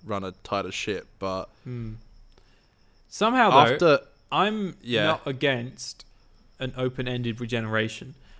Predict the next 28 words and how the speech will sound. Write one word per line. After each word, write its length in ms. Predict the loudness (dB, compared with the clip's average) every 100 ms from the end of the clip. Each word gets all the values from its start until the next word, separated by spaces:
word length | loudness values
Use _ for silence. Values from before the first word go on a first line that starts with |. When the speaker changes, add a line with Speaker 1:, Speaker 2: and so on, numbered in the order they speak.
| -10 -2
Speaker 2:
I 280 | 2 4
Speaker 1:
No, 100 | 4 4
I'm 80 |
Speaker 2:
don't 140 | 2 0
Speaker 1:
not 60 | 0
Speaker 2:
mind 200 | 0 0
the 40 |
Speaker 1:
either. 80 | -2
I 40 | -2
think 100 | -2
it'd 80 | -2
be 60 | 0
Speaker 2:
idea 80 | 0
Speaker 1:
cool. 140 | -2 -6 -12 -18 -2
Speaker 2:
that 200 | -2 -2
she 260 | -4 -2
regenerates, 960 | -2 -2 -2 -2 0 0 0 -6 -14 -16 _ _ _ -10
and 100 | -4
then 140 | -2
we 100 | -2 0
run 240 | 0 0
to 100 | -2
the 100 | -4
title 360 | -4 -2 0 -2
sequence, 720 | -2 -4 -2 -6 -6 -12 -18 -20 _ -18 -14 -4
um, 400 | -2 -2 -4 -8
and 220 | -4 2
then 440 | 6 6 6 -2